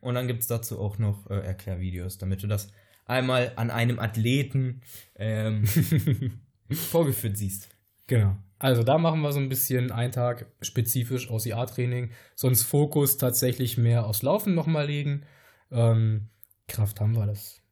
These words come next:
Speaker 1: Ja.
Speaker 2: wissen wir. Und einen Tag werden wir Maximalkraft machen, jetzt in der Off-Season, einen Tag Hindernistraining und die restlichen Tage halt Laufen und laufspezifisch O-C-R-Training.
Speaker 1: Ja.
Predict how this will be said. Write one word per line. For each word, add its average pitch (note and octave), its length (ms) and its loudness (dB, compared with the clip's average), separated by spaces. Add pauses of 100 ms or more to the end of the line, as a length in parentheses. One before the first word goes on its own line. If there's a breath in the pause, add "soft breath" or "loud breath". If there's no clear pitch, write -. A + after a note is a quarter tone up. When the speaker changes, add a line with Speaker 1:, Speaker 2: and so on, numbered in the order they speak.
(140)
Speaker 1:
Ja. G#2+ 160 -10 (100)
Speaker 2:
wissen B2+ 300 2
wir. A#2 280 4
Und G2+ 400 2 (520 loud breath)
einen B2+ 200 2
Tag A#2 260 2
werden A#2+ 160 4
wir A#2+ 100 4
Maximalkraft A#2 680 0
machen, A#2+ 200 -2
jetzt A#2+ 140 2
in A#2 80 0
der A2+ 80 0
Off-Season, A#2 480 0
einen G#2+ 200 -2
Tag A2+ 220 -2
Hindernistraining A#2+ 880 0 (340 loud breath)
und A2+ 280 4
die A2 160 2
restlichen A2+ 460 0
Tage A2 380 2
halt G#2+ 220 0
Laufen A2 400 0
und G#2 100 2
laufspezifisch G2+ 720 -4
O-C-R-Training. G#2 800 -4
Speaker 1:
Ja. A2+ 140 -6